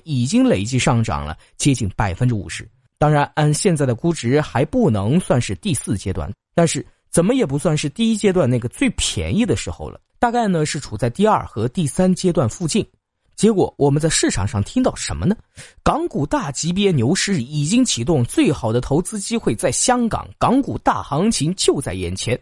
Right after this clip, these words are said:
对不对？可是我们再看一下恒生A H股溢价指数，这个在二零一五年曾经达到一百五十四点的，反映 A 股对 H 股溢价的指数呢，现在只有一百二十点不到。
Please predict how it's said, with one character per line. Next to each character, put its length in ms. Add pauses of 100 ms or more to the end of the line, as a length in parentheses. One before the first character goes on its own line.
(140)
对 140
不 60
对？ 120 (380)
可 140
是 80
我 80
们 100
再 100
看 200
一 20
下 140
恒 240
生 480
A 240
H 300
股 360
溢 140
价 200
指 160
数， 240 (360)
这 100
个 160
在 300
二 200
零 160
一 60
五 180
年 300
曾 180
经 160
达 160
到 220
一 180
百 160
五 80
十 160
四 220
点 180
的， 140
反 240
映 140
A 180
股 180
对 200
H 320
股 180
溢 180
价 160
的 120
指 180
数 180
呢， 80
现 220
在 100
只 160
有 200
一 180
百 320
二 180
十 200
点 200
不 120
到。 180